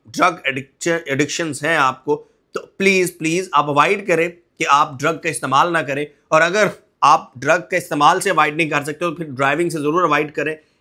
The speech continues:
लेकिन नौजवानों के लिए कि please say no to drugs। ड्रग्स का इस्तेमाल आपके लिए, आपकी जान के लिए, आपकी सेहत के लिए, आपकी फैमिली के लिए किसी भी चीज़ के लिए नुकसानदेह है।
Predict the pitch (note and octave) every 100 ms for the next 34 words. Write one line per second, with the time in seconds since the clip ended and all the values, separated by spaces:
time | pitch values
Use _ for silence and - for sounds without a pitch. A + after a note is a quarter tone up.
0 | - C3+ E3 E3+ D#3+ C#3 C#3+ E3 D3+ C#3+
1 | C3+ C3 - _ _ C3+ - D#3+ D#3+ D#3
2 | - _ _ - F#3 D#3+ C#3 B2 A2 A#2+
3 | A2+ A2 _ _ - F#2+ E3 E3+ - E3
4 | D#3+ D3 C#3+ D#3 D#3 C#3 D3 - D#3 D3+
5 | C3+ - A#2+ C#3 D3 D#3 D#3+ D#3 C#3 A#2
6 | B2 - D3+ D#3+ D#3+ D#3 C3+ A#2+ B2 -
7 | C3+ C#3+ D#3+ D#3 C#3 C3+ C3+ _ _ -
8 | E3+ - - F#3+ E3+ E3 F#3 C#3+ C#3+ C#3
9 | C#3+ C3 B2+ B2 - C3+ C3 B2 E3 D3